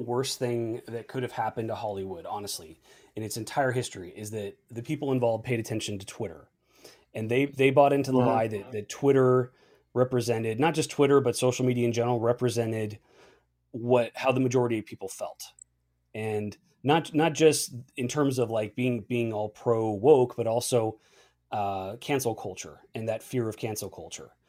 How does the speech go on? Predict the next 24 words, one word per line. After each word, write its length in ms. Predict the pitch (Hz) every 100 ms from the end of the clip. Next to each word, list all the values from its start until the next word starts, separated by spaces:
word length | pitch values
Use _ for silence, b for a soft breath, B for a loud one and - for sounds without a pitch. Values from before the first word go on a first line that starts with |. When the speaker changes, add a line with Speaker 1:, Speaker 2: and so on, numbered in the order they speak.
| _ -
Speaker 1:
I 40 | 113
think 180 | 147
that 180 | 135 120
one-two 380 | 117 143 151 165
punch 340 | 127 147 123
just 160 | - 120
completely 540 | 117 104 135 135 123
ruined, 580 | 117 110 113 98 90 92 -
and 260 | 123 120 -
helped 240 | - 131 -
by 120 | 120
the 80 | 110
Me 120 | 113
Too, 240 | - 120
obviously. 540 | 95 92 92 - 98 - b b b b _
Th-, 100 | -
I 60 | 127
think 160 | 180
that 160 | 170 156
one-two 300 | 156 165 170
punch 260 | 143 131 131
just 160 | 127
completely 480 | 127 - 135 123 117
r-, 140 | 113